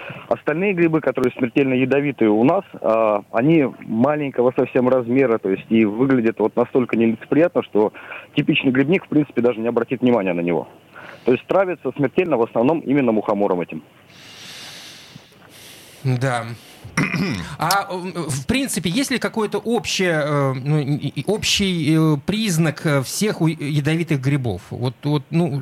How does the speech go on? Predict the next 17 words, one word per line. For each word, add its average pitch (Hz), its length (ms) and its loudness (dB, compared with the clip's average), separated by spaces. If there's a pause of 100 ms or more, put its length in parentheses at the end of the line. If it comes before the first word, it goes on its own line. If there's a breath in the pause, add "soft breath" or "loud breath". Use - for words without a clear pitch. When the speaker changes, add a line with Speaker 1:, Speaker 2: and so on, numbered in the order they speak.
Speaker 2:
или, 180 220 2
и-, 196 220 0
или, 202 260 0
или 202 180 0
каждый 208 340 -2
гриб, 220 260 -4
э, 160 360 -2
отдельно 160 520 0
чем-то 131 300 -2
отличается? 117 680 -4
Есть 175 240 0
какой-то 139 340 -4
общий - 200 -4
Speaker 1:
Э, - 40 -4
Speaker 2:
признак? 143 440 0
Speaker 1:
ка-, - 160 0
ка-, - 40 -10